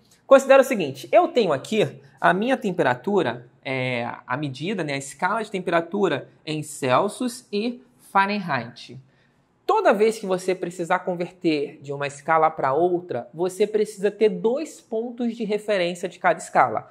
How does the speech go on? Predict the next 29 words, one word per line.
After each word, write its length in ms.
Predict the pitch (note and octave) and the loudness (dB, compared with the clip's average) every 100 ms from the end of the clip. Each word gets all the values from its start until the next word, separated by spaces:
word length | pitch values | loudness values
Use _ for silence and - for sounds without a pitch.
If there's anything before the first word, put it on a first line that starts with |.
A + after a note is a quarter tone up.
| _ - | _ 4
Por 120 | A#3+ | 6
exemplo, 440 | A#3+ F#3 C3 D3+ | 6 2 -2 -6
normalmente 800 | E3 A#3+ D4+ C4 E3 F3 G3+ - D#3 | -2 2 4 4 2 0 -2 -6 -10
os 160 | D3 | -8
pontos 400 | - A3+ C#4 A3+ | -2 -2 0 -2
de 60 | G3 | -2
referência 640 | G3 G3 E3 G#3 A#3+ A#3 | -2 0 2 2 0 0
são 460 | - - C#3 A#2 - _ _ | 0 2 2 2 -10 _ _
quando 260 | - D#3 D3 | -2 2 6
a 60 | |
água 380 | C#3 F#3 C#4 C#4 | 6 6 6 2
congela 760 | C#4 B3+ E3+ D3+ D#3+ A3 C4 - _ _ _ _ _ - | 2 -2 0 2 2 2 -2 -8 _ _ _ _ _ -4
e 120 | A#3+ | -4
quando 320 | - A3 G#3+ | 0 0 0
a 200 | - - - | -6 -6 0
água 680 | G3 F3 F3 F3+ F#3 F#3 - | 2 4 4 2 -2 -6 -4
evapora. 1080 | E3+ F#3+ F#3+ G3 G#3+ - D3+ D3 C3 A2+ - | 0 2 0 0 -4 -4 0 4 4 0 -6
Esses 300 | D#3+ F3+ G#3+ | -4 -4 -6
são 140 | G#3 | -6
os 100 | G3+ | -6
pontos 340 | - D#3+ D#3+ E3+ | -2 -2 -2 -6
de 80 | D#3+ | -4
referência 720 | F3 G3+ F3+ E3+ - A#3+ A#3 _ _ | -4 -4 -2 -4 -6 -8 -8 _ _
que 240 | G3+ F#3+ | -6 0
eu 120 | G3+ B3 | 2 2
tenho 360 | - E3 C#3 | 0 -2 -2
na 100 | C#3 | -6
escala 380 | C#3 - C#3 C3+ | -8 -6 -4 -4
Celsius 600 | - D#3 D#3+ G#3 - | -4 0 0 0 -6